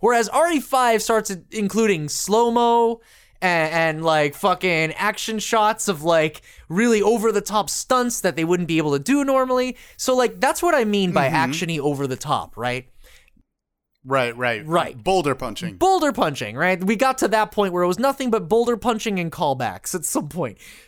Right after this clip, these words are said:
Speaker 1: But in any case, you know what series would do really well with over-the-top action like that?
Speaker 2: No, which one?
Speaker 1: Devil May Cry.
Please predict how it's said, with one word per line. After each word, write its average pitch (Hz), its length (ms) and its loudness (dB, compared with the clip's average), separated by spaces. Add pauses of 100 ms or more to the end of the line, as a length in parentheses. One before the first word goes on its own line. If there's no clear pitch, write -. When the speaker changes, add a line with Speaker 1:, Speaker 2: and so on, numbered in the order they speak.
Speaker 1:
But 226 140 2
in 240 120 2
any 339 220 0
case, 156 400 0 (260)
you 202 120 2
know 320 240 4
what 320 180 0
series 226 480 0
would 202 140 -2
do 190 160 -2
really 202 540 0
well 165 380 2
with 165 180 0
over-the-top 170 680 -2
action 143 380 -4
like 196 200 -4
that? 262 320 0 (1700)
Speaker 2:
No, 143 420 0
which 110 280 -10
one? 92 260 -14 (220)
Speaker 1:
Devil 131 480 2
May 120 260 2
Cry. 104 680 -4